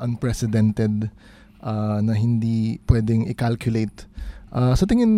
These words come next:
mo ba, uh, Ma'am Mariel naman, uh, related kaya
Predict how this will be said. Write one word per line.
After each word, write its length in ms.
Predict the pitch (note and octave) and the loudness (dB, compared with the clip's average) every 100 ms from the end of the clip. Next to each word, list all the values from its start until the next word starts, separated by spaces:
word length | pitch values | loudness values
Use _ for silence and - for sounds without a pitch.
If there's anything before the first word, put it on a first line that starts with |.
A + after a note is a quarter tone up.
| G3 | 4
mo 80 | |
ba, 520 | E3 D3 D3 C3+ B2 - | 4 2 2 2 0 -2
uh, 240 | - A#2 | 0 2
Ma'am 160 | A2+ A#2 | 4 6
Mariel 320 | A#2+ A#2 A2+ | 6 6 4
naman, 400 | G#2 G#2 G2+ B2 | 4 4 2 0
uh, 320 | - A#2+ A#2 - - | 0 2 2 0 2
related 400 | F3 B3+ D4+ G#3 | 4 4 2 2
kaya 160 | F#3+ | 2